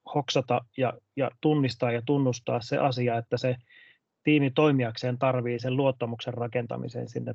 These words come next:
pohjalle. Ja se luottamuksen rakentaminen ei tapahdu lainkaan niin nopeasti kuin mitä se tiimin organisoituminen tapahtuu.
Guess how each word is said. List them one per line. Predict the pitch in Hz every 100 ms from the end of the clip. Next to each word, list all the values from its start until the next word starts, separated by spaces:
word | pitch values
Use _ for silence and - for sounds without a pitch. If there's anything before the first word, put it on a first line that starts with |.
| -
pohjalle. | 131 123 139 - 127 - _ _ _ _
Ja | 123
se | 135
luottamuksen | 139 151 139 131 - 131
rakentaminen | 139 143 147 123 113 117 120
ei |
tapahdu | 123 123 120 123 131
lainkaan | 131 127 120 117
niin | 123 123
nopeasti | 123 127 123 123 - 127
kuin | - 123
mitä | 120 123
se | 117 113
tiimin | 127 127 123 123 - -
organisoituminen | 131 127 127 120 127 127 - 123 -
tapahtuu. | 117 123 117 117 - - 95